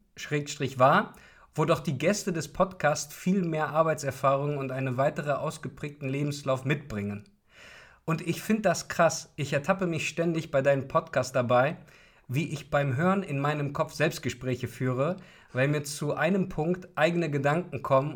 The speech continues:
und ich aus irgendeinem Grund das Bedürfnis habe, diese zu formulieren.“ Sven,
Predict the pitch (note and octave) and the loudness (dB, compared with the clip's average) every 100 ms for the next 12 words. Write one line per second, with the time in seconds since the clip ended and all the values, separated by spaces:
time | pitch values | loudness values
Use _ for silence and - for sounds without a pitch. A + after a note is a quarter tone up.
0 | - C#3+ C3+ C#3 - C#3 - F#3 F#3+ F#3 | -6 -6 -6 -6 -4 -4 -4 -2 0 0
1 | D#3+ D3 D#3 C#3+ B2+ C3 D#3 F3 D3 - | 0 -2 0 -2 -2 0 0 0 0 0
2 | C#3 B2+ D3+ D3 C#3 C#3 C3+ C3+ C#3+ - | -2 -2 -2 -4 2 2 4 0 -4 -12
3 | - _ _ C#3 D3 C3+ - - B2+ A#2+ | -20 _ _ 0 2 0 -4 -2 0 0
4 | A2 G#2 - - _ _ - - _ - | 0 -4 -8 -20 _ _ -20 -20 _ -20
5 | - - - _ _ - - - C3+ D3+ | -20 -20 -20 _ _ -20 -10 2 8 8
6 | G3 - | 6 2